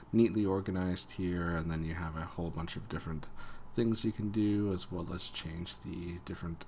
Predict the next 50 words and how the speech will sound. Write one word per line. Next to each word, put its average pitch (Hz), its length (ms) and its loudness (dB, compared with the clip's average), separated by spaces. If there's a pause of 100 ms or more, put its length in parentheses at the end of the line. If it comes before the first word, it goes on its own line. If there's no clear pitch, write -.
versions - 640 -6
and - 100 -4
stuff - 220 -4
like - 160 -10
this. - 320 -6 (640)
And 98 200 4
if 98 140 -2
you 139 60 0
didn't 143 180 2
know, 95 220 0 (100)
all 110 240 2
of 113 140 0
this 104 260 0
information 85 680 -2
actually 85 320 -4
comes 82 320 -4
from 87 320 -4
the 82 160 -4 (500)
Laravel 85 320 0
documentation 80 800 -4
found 82 340 -2
on 71 280 -6
GitHub, 107 400 -2 (480)
where 85 160 2
you 80 120 0
can 85 160 -2
just 80 220 -4
change 80 300 -2
the 73 60 -2
branch. 82 440 -4 (160)
So - 160 0
say 85 220 2
you 87 100 0
want 85 160 0
it - 140 -4
five - 320 -4
point - 180 -10
three, 123 240 4
you 110 120 6
could - 180 -8
click - 160 -8
on 80 100 -6
five 76 280 -6
point - 180 -10
three 87 320 2
and 85 120 2
you'll 87 140 0
get 87 240 -2
all 87 240 -6
the - 160 -10